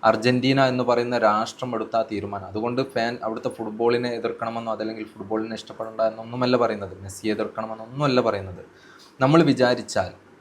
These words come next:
അർജന്റീന രാഷ്ട്രമെടുത്ത ആ ഒരു തീരുമാനം അത് തെറ്റാണ് എന്ന് അർജന്റീനക്കാരെ ബോധ്യപ്പെടുത്താൻ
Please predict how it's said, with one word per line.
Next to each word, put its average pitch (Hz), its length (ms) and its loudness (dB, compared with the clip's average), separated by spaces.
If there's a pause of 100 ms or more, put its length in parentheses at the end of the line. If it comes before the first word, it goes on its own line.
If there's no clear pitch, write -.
അർജന്റീന 127 520 4
രാഷ്ട്രമെടുത്ത 117 760 0 (320)
ആ 110 60 0
ഒരു 117 180 2 (100)
തീരുമാനം 98 720 -4 (380)
അത് 123 200 2
തെറ്റാണ് 127 400 4
എന്ന് 123 380 0 (200)
അർജന്റീനക്കാരെ 113 800 2
ബോധ്യപ്പെടുത്താൻ 98 1120 -4